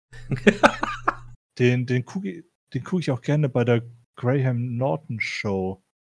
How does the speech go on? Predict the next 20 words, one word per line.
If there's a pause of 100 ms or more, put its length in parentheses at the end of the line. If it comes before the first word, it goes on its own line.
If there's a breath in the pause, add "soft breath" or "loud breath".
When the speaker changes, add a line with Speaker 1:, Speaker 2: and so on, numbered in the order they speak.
(120)
Speaker 2:
Da
ist
der,
war
der
schon
ein
paar
Mal
zu
Speaker 1:
Äh, (100)
Speaker 2:
Gast.
Speaker 1:
Ricky
Gervais
Speaker 2:
Ähm,
Speaker 1:
würde
mir
jetzt
noch
einfallen.